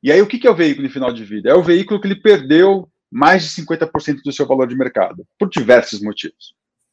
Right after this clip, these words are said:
Uso, batida, mercado, tem vários motivos pro meu veículo perder valor. Ele entra nesse cinquenta por cento pra baixo, ele já tá compatível com o centro de desmontagem. E aí você consegue fazer a comercialização. Só que o brasileiro não sabe disso.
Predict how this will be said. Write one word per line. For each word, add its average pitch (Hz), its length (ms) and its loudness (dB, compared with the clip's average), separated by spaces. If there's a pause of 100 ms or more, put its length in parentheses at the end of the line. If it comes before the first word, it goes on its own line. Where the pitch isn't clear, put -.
(520)
Uso, 117 600 4
batida, 107 1080 2 (440)
mercado, 135 760 4
tem 147 160 -8
vários 160 280 -2
motivos 147 440 -8
pro - 160 -12
meu 139 220 0
veículo 139 320 -2
perder 131 240 -2
valor. 117 340 -2 (840)
Ele 165 200 4
entra 226 320 4
nesse 151 360 0
cinquenta 147 420 0
por 139 160 -6
cento 127 180 -4
pra 120 140 0
baixo, 147 380 4
ele 143 80 2
já 143 160 0
tá 151 120 0
compatível 147 640 -4
com 143 100 -8
o - 20 -16
centro 135 240 -8
de 123 120 -10
desmontagem. 123 640 4 (680)
E 269 80 8
aí 127 180 6
você 139 260 -4
consegue 143 400 0
fazer 131 360 0
a - 20 -4
comercialização. 127 720 -4
Só - 80 -12
que 151 60 -14
o - 20 -20
brasileiro 165 320 -2
não 190 80 -8
sabe 139 320 -2
disso. 95 320 -16